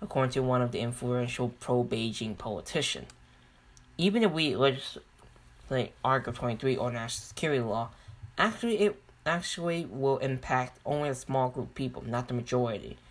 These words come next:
Consequences had warned repeatedly to stop, or else they'll face legal consequences. This was said by Tom Yuchom,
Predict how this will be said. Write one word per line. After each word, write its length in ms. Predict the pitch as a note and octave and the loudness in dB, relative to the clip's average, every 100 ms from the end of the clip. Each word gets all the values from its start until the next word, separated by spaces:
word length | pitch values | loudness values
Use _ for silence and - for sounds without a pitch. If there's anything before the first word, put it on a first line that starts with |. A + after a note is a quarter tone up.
| - - - - | -20 -20 -14 6
Consequences 720 | F3 F#3 - E3+ D#3 D#3 C#3+ - - - | 8 8 2 -4 -2 -4 -6 -14 -16 -4
had 220 | B2+ - | -4 -2
warned 460 | C3 C3 B2+ A2+ | 2 4 2 0
repeatedly 460 | A2 - D#3 C#3+ C3+ | -8 -6 -4 -2 -2
to 100 | B2+ | -4
stop, 400 | - G#2+ F#2 - - | -2 0 0 -4 -8
or 160 | A2 | -4
else 200 | G#2 B2+ | -2 -2
they'll 140 | B2 A#2 | -2 -4
face 280 | - A2+ A#2+ | -2 -4 -4
legal 340 | A2+ A#2 G#2 - - - | -4 -2 -4 -8 -20 -12
consequences. 880 | - A#2+ - - - - - - - - - - - - - - | -8 -8 -8 -12 -12 -12 -14 -16 -20 -20 -20 -20 -20 -20 -20 -6
This 180 | C3 C3 | -2 0
was 140 | B2+ B2 | -2 2
said 300 | C3 B2+ - | 2 2 2
by 200 | A#2+ A2 | 2 0
Tom 320 | - A2+ G#2+ | -4 -2 -2
Yuchom, 480 | A#2+ B2 E3+ E3+ | -2 2 2 2